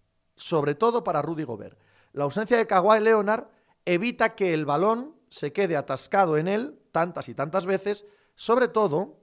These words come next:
en el medio de la zona. Lugar donde Gobert luce. Luce no solo en la defensa individual, sino en las ayudas. La desaparición de,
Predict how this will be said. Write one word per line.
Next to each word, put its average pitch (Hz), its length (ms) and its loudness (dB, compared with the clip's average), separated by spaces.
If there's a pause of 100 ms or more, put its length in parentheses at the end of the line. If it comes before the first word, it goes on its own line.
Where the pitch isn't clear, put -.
en 147 140 -6
el 143 80 -6
medio 160 240 -4
de 131 80 -4
la 123 100 -6
zona. 95 320 -18 (540)
Lugar 156 540 0
donde 180 240 -2
Gobert 143 440 0
luce. 147 500 -6 (100)
Luce 165 300 -2
no 170 100 -6
solo 175 240 -4
en 135 80 -6
la 131 80 -8
defensa 156 260 -8
individual, 170 480 2 (200)
sino 139 280 -8
en 135 80 -6
las 127 180 -8
ayudas. 127 440 -12 (360)
La 165 180 0
desaparición 175 880 -4
de, 208 360 -2